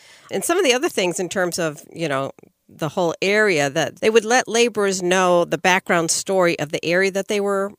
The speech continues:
building so that they would feel a part of it and, you know, have more pride in it. Um, but the other funny story that I, I ran across was that, you know, th-, they're really very conscientious of the issues of trees,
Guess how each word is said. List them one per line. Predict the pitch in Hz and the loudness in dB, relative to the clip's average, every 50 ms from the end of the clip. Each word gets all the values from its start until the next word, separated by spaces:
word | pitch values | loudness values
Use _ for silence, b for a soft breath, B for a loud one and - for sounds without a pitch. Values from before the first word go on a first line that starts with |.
| _ - | _ -8
building | _ 214 214 214 214 233 247 233 240 | _ -2 -2 -2 -2 -2 -2 -2 -4
so | 226 - - 220 175 | -6 -6 -8 -8 -6
that | 165 175 165 - | -6 -8 -6 -4
they | 180 175 | -4 -4
would | 160 175 160 | -4 -6 -10
feel | - - 185 170 165 | -8 -6 -4 -4 -4
a | 156 | -4
part | - - - 156 147 156 165 | -4 -2 2 2 2 2 2
of | 156 147 | 0 -2
it | 170 165 165 127 - - | -2 -2 -2 -4 -6 -8
and, | 135 143 151 160 _ | -12 -14 -14 -16 _
you | - 180 | -8 -6
know, | 165 156 | -6 -4
have | 151 190 175 160 | -4 -6 -6 -4
more | 160 156 151 | -4 -4 -4
pride | - - - 180 156 156 156 151 139 | -4 -4 -2 2 4 4 4 4 2
in | 123 120 113 | 0 -2 -2
it. | 120 107 - - - B B B B B B B B B | -2 -4 -6 -8 -16 B B B B B B B B B
Um, | - 151 151 147 143 147 156 | -2 0 0 0 0 -2 -2
but | 160 175 156 | -4 -4 -2
the | 196 202 240 | 0 2 2
other | 269 - - - _ - - - - - | 4 2 0 0 _ -12 -18 -18 -8 -2
funny | - 208 208 208 196 196 | 0 2 2 2 2 0
story | - - - - 170 156 147 147 143 147 | -2 -6 -6 -4 -2 0 0 0 0 -2
that | 135 156 147 143 143 | -4 -4 -4 -2 0
I, | 147 139 - - - | -2 -2 -4 -4 -6
I | 139 147 - 160 | -8 -8 -6 -4
ran | 165 160 151 147 | -4 -2 -2 -2
across | 151 - - - 254 254 233 226 - - - | -4 -4 -2 0 2 2 2 0 -4 -8 -6
was | 185 156 151 156 160 - - | -4 -4 -4 -4 -6 -6 -6
that, | 170 156 147 147 - B B B B B B | -4 -2 -2 -2 -4 B B B B B B
you | - 180 | -2 0
know, | 165 151 151 | 0 0 0
th-, | 147 147 - - - | -2 -6 -12 -18 -20
they're | - - 165 165 170 | -8 -4 -4 -2 0
really | 190 190 190 190 180 165 - - _ _ _ _ _ _ _ - _ | 2 2 2 2 2 0 -2 -8 _ _ _ _ _ _ _ -20 _
very | 170 175 190 180 175 170 160 | -6 -2 0 2 2 2 0
conscientious | - - 196 170 170 - - 190 170 165 165 - 180 160 - | -2 0 0 0 0 0 0 0 0 0 -2 -2 -6 -6 -4
of | 160 135 151 | -6 -6 -6
the | 156 - | -6 -6
issues | 139 135 - - 127 123 | -6 -6 -6 -6 -8 -10
of | 127 - - | -12 -12 -6
trees, | - - - - 269 254 233 202 175 151 147 151 175 170 - - | -6 -6 -2 0 2 4 4 4 4 4 4 2 2 0 -2 -6